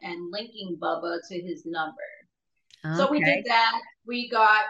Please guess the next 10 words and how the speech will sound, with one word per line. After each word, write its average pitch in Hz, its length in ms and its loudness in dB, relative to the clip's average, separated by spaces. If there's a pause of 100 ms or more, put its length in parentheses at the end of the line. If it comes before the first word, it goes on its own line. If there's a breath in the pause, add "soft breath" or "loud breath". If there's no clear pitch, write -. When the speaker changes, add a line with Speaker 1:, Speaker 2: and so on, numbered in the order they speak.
Speaker 1:
all 220 280 -2
the, 226 280 -6
we 226 100 -12
did 240 180 -4
the 262 80 -2
little 254 260 -2
detective 214 640 -8
work. 180 360 -2 (320)
So 208 220 -4
now 220 500 0